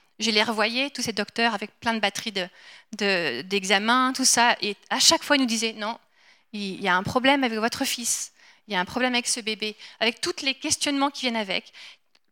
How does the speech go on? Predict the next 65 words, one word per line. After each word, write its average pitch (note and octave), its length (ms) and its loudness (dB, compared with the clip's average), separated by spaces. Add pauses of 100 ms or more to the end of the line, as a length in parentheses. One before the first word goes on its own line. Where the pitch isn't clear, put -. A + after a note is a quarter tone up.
(380)
Les A#3+ 200 4
mois C4+ 240 8
ont C#4 100 6
avancé, C#4 540 2
on C#4 40 0
est B3 140 -2
arrivé D4 220 -2
au D#4+ 60 2
dernier D#4+ 340 2
mois. B3+ 240 6 (1600)
Puis C#4 100 2
là, D#4 120 10
ils F#4+ 60 2
ont F4 40 2
dit, « D4+ 160 2
Ah, C#4+ 140 6 (140)
il B3 40 -2
n'y B3 40 6
a B3 40 0
plus - 140 -6
les C4+ 140 2
signes, C#4+ 320 2
mais G#3+ 180 0
ne G#3+ 220 -4
vous C#4+ 180 -2
affolez C4 340 0
pas, C4+ 360 2 (500)
euh, G#3+ 80 0
ne A#3+ 160 4
vous, D#4 420 0
ne B3+ 180 2
vous B3+ 360 -4
enthousiasmez D#4 520 2
pas D4 120 4
trop C4+ 200 -2
vite. C4+ 260 0
Il A#3+ 100 -4
est C#4+ 80 2
trop A3+ 220 -2
gros, A3 220 -2
il D4+ 60 0
faisait A3 140 -4
plus - 140 -6
de - 60 -20
quatre G#3+ 160 -6
kilos A#3 220 -2
quand G#3 220 -4
il - 80 -6
est G3+ 40 -4
né. A3+ 160 -4 (320)
Il B3 100 4
est B3+ 100 4
trop - 160 0
gros, C#4 420 0
euh, A3 300 0
on G#3+ 60 -8
ne A3+ 40 -6
sait C4+ 140 -4
pas D4 100 0
comment B3 200 -2
ça A#3 120 -2
va G#3+ 100 0
se - 100 -6
passer, G#3+ 320 -4
bon, A2+ 180 -12